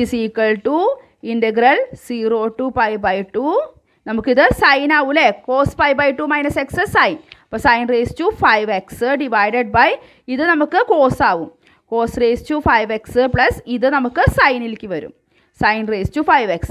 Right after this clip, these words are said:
നമ്മുടെ പ്രോപ്പർട്ടിയാണ് cos five by two minus x എന്ന് പറയുമ്പോൾ sin x. പവർ ഫൈവ് ഉള്ളതുകൊണ്ട് ആ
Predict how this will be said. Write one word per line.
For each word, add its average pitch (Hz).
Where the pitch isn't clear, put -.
നമ്മുടെ 233
പ്രോപ്പർട്ടിയാണ് 294
cos 285
five 294
by 269
two 302
minus 285
x 302
എന്ന് 294
പറയുമ്പോൾ 294
sin 277
x. -
പവർ 247
ഫൈവ് 285
ഉള്ളതുകൊണ്ട് 285
ആ -